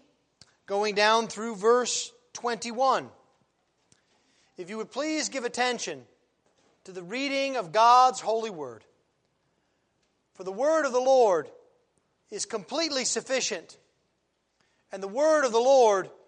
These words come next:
is completely authoritative, and the word of the Lord is completely without error. Ephesians chapter five,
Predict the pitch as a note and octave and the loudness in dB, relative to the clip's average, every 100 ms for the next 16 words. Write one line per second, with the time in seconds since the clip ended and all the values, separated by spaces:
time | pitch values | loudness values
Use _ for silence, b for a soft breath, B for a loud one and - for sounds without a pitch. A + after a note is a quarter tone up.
0 | _ _ _ A#3 G#3+ - A#3 - D4 E4+ | _ _ _ -10 -6 -4 -6 -4 -4 -4
1 | C#4+ C#4 B3 D4 D4+ B3 - F3+ C#3 A#2+ | -2 -2 0 4 6 6 2 -2 -4 -10
2 | _ _ _ _ _ _ _ _ _ _ | _ _ _ _ _ _ _ _ _ _
3 | _ F#3+ F3+ G3 C#4+ C#4+ G#3 G#3 A3+ G#3 | _ -12 -10 -2 2 2 0 2 2 4
4 | F3+ D#3 - _ _ _ _ - F3+ - | 2 -2 -10 _ _ _ _ -16 -12 -10
5 | G3 - C4+ D4+ A3+ F3 C#3+ E3 G3 G3 | -10 -6 -4 -4 -4 -6 -6 0 6 6
6 | G3 G3+ F3+ D#3+ A2 - _ _ _ _ | 6 2 2 2 -2 -14 _ _ _ _
7 | _ _ _ _ _ _ _ _ _ _ | _ _ _ _ _ _ _ _ _ _
8 | _ _ _ _ _ - E3+ B3 C4+ G3 | _ _ _ _ _ -18 -12 -6 -4 -2
9 | D3+ D3 C3+ - _ _ _ _ _ - | -6 -8 -14 -18 _ _ _ _ _ -2
10 | G#3 G#3+ B3+ G#3+ E3+ B2+ B2 | 0 0 -4 -4 -2 -4 -12